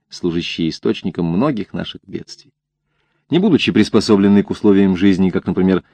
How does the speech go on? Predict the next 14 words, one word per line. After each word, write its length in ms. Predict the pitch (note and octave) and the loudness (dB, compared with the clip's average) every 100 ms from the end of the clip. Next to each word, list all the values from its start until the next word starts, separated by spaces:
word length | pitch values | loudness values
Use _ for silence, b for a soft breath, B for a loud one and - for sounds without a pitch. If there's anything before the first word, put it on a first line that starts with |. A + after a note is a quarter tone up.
| _ - | _ -2
орхидеи 760 | C3 - F2+ D#2+ G#2+ A#2 A#2 | -2 -2 -4 4 6 8 6
к 100 | - | 2
оплодотворению 760 | G#2+ A2+ G2+ A2 A2 A2+ A2 G#2+ | 0 0 2 4 6 6 6 2
при 120 | G#2+ | 0
помощи 360 | G2+ G#2+ G#2 G#2+ | -2 -2 -2 -2
насекомых, 720 | G#2 G#2 - G#2 G2+ - _ _ _ - | -2 -4 0 2 2 -4 _ _ _ -4
или 160 | E3+ D#3 | 0 0
как 160 | F2 | 0
роющие 600 | G2 G2 F#2 - G2 G2+ - | 4 4 4 2 2 2 4
осы 440 | A#2+ E3 - D#3 | 6 6 4 -2
к 80 | C3 | -2
сохранению 540 | D3 C3+ C3+ C#3+ C#3 | -4 0 2 2 2
своего 300 | B2+ A#2+ B2 | 2 4 4
потомства, 680 | B2+ A#2+ - A#2+ A2+ - A2 | 4 0 0 0 -2 -4 -6